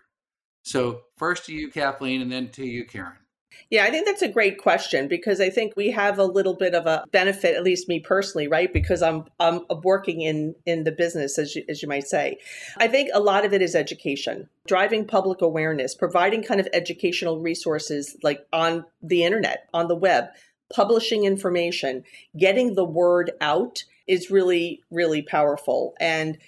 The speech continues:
Speaker 2: that is job number one in terms of accessing a woman as a consumer of healthcare. I think it's through education and providing access to that information. And then on the clinician side, it's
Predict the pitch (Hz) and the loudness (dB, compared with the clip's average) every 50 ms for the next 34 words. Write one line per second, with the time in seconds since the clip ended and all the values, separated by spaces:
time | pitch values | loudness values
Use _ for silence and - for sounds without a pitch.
0 | _ - 165 175 202 196 214 220 214 - - _ - 180 170 175 - - - 160 | _ -16 -4 -2 0 0 0 0 -2 -8 -6 _ 0 0 0 -2 -8 -14 -14 -8
1 | 147 - 185 165 170 160 160 175 170 151 165 156 156 160 160 156 147 147 147 - | -2 0 2 4 2 2 2 0 2 2 2 2 2 2 0 0 0 -2 -4 -4
2 | 165 156 151 156 151 - - 170 170 170 170 - - 170 - - 170 160 156 - | -4 -2 -2 -2 -4 -2 -2 -2 -2 -2 -2 -6 -8 -6 -4 -2 -2 -2 -2 0
3 | - 165 160 160 175 180 180 180 170 165 156 160 160 165 - - - 165 156 - | 0 0 0 2 0 2 2 2 2 2 0 0 -2 -2 -4 -4 -6 -8 -8 -6
4 | - - 190 185 170 160 151 139 - 165 156 - - 170 147 - - - - 170 | -4 -2 0 0 0 0 -2 0 -2 -2 -4 0 0 0 0 0 -2 -4 -2 0
5 | 147 139 143 135 - 151 156 175 170 165 160 160 - - - - 165 170 170 170 | 0 2 0 0 -2 -2 -2 -2 -2 -2 -2 -6 -6 -8 -12 -8 -4 -2 -2 -2
6 | - - 160 160 156 160 156 - - 156 151 - - - 151 147 143 143 143 139 | -2 -2 -2 -2 -2 -4 -6 -4 -4 -4 -4 -2 -2 -2 -2 -2 -4 -6 -6 -6
7 | - 165 147 160 151 151 151 147 147 151 151 - - - _ _ _ - 165 160 | -6 -4 -2 0 0 0 -2 -4 -4 -8 -10 -14 -20 -20 _ _ _ -4 -4 -4
8 | 156 - - - 151 151 - - - 165 151 143 139 143 143 139 - - 143 143 | -4 -4 -2 -2 -2 -2 -2 -2 0 2 2 2 2 0 -4 -6 -6 -6 -4 -4
9 | 135 131 - - - 131 127 127 - - - - - - - - - 180 185 190 | -4 -4 -4 -2 -2 -2 -2 -4 -8 -14 -20 -20 -20 -20 -8 -4 0 2 2 2
10 | 190 185 185 175 175 180 - 220 214 214 247 262 262 - 240 190 185 - - 190 | 2 2 2 0 -2 -2 -2 -2 0 2 2 2 2 0 0 -2 -2 -2 -2 0
11 | 165 170 170 165 160 156 151 151 - | 2 2 2 2 2 0 0 -2 -2